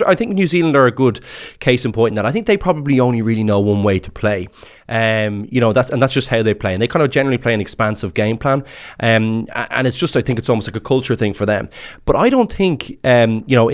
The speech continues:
I don't remember any England team being really successful without having a really strong basis and really strong pillars, those defensive, you know, set piece, et cetera. Um, a-, and, and I think what, uh,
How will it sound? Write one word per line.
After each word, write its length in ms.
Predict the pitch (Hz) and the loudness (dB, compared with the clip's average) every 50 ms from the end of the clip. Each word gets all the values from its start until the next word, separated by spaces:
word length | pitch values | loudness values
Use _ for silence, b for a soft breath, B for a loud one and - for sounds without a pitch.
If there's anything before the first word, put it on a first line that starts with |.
| - - | 0 0
I 100 | 147 196 | 2 2
don't 140 | 220 202 | 4 4
remember 280 | 190 175 165 160 151 139 | 4 4 4 4 4 4
any 160 | 143 143 139 | 4 4 4
England 240 | 131 131 127 120 - | 2 2 2 0 0
team 240 | - - 120 107 101 | 0 0 0 2 2
being 200 | 113 110 104 104 | 2 2 2 2
really 180 | 107 113 110 104 | 2 2 0 0
successful 460 | - 113 - - 113 104 - - 101 | -2 -4 -2 0 0 0 0 -2 -2
without 200 | 101 101 101 98 | -2 -2 0 0
having 220 | 107 101 98 95 | -2 -2 -2 -4
a 20 | 98 | -4
really 200 | 104 107 98 - | -4 -4 -4 -4
strong 320 | - - 113 104 98 92 | -2 0 0 2 2 0
basis 440 | 85 104 101 104 - - 101 92 - | 0 -2 -2 -2 -4 -6 -6 -6 -4
and 120 | 113 107 | -2 0
really 140 | 107 110 107 98 | 2 2 0 0
strong 240 | - 113 104 98 | 0 0 0 0
pillars, 400 | - - 117 104 98 92 87 80 | 0 0 -2 0 0 -2 -4 -2
those 220 | - 113 107 98 90 | 0 0 0 0 -2
defensive, 680 | - - - - - 113 113 107 - - 104 98 87 - - - - | -6 -8 -6 -2 -2 0 0 0 -2 -2 -2 -2 -2 -6 -12 -10 -4
you 80 | - 127 | -2 0
know, 60 | 104 | 0
set 260 | 92 - 113 101 - | 0 0 0 -2 0
piece, 260 | - 117 104 98 - - | -2 -2 -2 -2 -4 -6
et 60 | - | -4
cetera. 340 | - 110 101 - - - B B B B B B B B - | -2 -2 -2 -2 -6 -10 B B B B B B B B -6
Um, 600 | 117 117 110 110 110 107 104 104 101 101 110 113 B B B B B B - - | -2 0 2 2 2 0 0 -2 -4 -8 -10 -12 B B B B B B -8 -4
a-, 40 | 139 | -4
and, 260 | 139 - 135 147 147 | -2 -2 -2 -2 0
and 120 | 104 156 151 | 2 2 2
I 60 | 147 | 2
think 280 | - - 220 208 - - | 0 -2 -4 -6 -4 -2
what, 300 | 185 170 156 - - - | -2 -2 -2 -2 -4 0
uh, 220 | 151 143 135 127 | 2 2 2 2